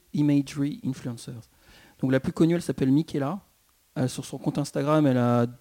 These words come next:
plus de deux millions de, d'abonnés. Euh, donc elle est surtout utilisée, euh, dans la mode. Et en fait, elle a des liens, euh, enfin, elle,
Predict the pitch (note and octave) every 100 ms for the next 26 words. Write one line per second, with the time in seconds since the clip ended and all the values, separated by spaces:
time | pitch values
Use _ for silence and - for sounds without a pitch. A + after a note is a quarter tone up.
0 | - F3 C#3+ C3 D3 D#3 D3 D3+ D3+ C3+
1 | B2 A#2+ A#2+ A#2+ A#2+ A#2+ B2 F3+ _ -
2 | - - - - - _ - B2+ A#2+ A#2
3 | A#2+ A#2 C3+ C3 C3+ - F3 - E3+ -
4 | D3 C#3+ D3+ D3+ D3+ B2+ A#2 A#2 A#2 B2+
5 | A#2+ A#2 C3 F3+ A#2+ - _ - - -
6 | - _ - C#3 D3 D3 - D#3 C#3 A#2+
7 | A#2 A2+ A2+ A#2 A#2+ C3 C#3 C#3+ C3+ A2+
8 | A2 G#2+ C#3 C3 A#2+